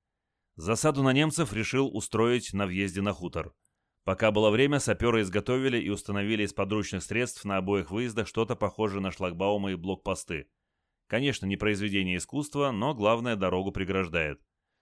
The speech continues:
Бойцы, переодевшись в немецкую форму, будут изображать стоящих на посту часовых. Ну, а мы с Дороховым, как знающий немецкий язык, вполне за своих сойдём. Расчёт строился на том, что, увидев шлагбаум, немцы обязательно остановятся в нескольких метрах от него.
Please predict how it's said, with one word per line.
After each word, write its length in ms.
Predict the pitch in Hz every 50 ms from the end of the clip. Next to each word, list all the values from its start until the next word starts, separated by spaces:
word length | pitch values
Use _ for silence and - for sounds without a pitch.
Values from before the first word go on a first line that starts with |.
| _ _ -
Бойцы, 420 | - 78 95 101 95 - 165 170
переодевшись 640 | - 135 107 107 98 92 95 110 95 - - 90 80
в 60 | 85
немецкую 460 | 95 98 98 95 90 - - 95 90
форму, 520 | - - 110 127 131 131 131 131 120 - _ _ _ _ _
будут 320 | - 82 117 123 120 -
изображать 500 | 110 95 104 101 107 104 98 95 110 104
стоящих 460 | - - 104 101 101 98 92 - 90 -
на 100 | 92 -
посту 300 | - 92 87 - 98 92
часовых. 580 | - 92 85 - 98 92 87 80 73 - _ _ _ _ _ _ _
Ну, 340 | - 92 101 131 139 131 95
а 280 | - 87 95 95 92 90
мы 180 | 92 120 151 143
с 60 | 113
Дороховым, 540 | 104 139 135 135 127 - 110 120 127 123 113
как 180 | - 107 101
знающий 480 | 92 95 110 107 98 92 - - - 95
немецкий 420 | 95 95 92 90 - - - 98
язык, 240 | 95 85 90 127 123
вполне 440 | - - - 101 95 92 95 113 120
за 120 | 107 123
своих 340 | 107 - 90 85 85 82 73
сойдём. 500 | - - 87 90 82 82 78 73 65 - _ _ _ _ _ _ _ _ _ _ -
Расчёт 380 | - 87 90 90 - 165 160
строился 440 | - - 147 147 139 131 - - 113
на 100 | 110 107
том, 200 | 104 - 147 151
что, 180 | - - 117 104
увидев 340 | 104 98 107 98 98 85 -
шлагбаум, 560 | - 92 90 85 82 95 110 131 143 139 127
немцы 300 | 101 101 123 135 - 117
обязательно 540 | 101 90 92 90 98 104 95 95 90 92 87
остановятся 580 | 80 - 95 90 95 101 107 110 101 - 101
в 40 | 92
нескольких 500 | 98 98 95 - 101 90 - 90 80 78
метрах 340 | 95 98 101 - 113 107 -
от 120 | 95 -
него. 380 | 98 95 95 85 80 76 -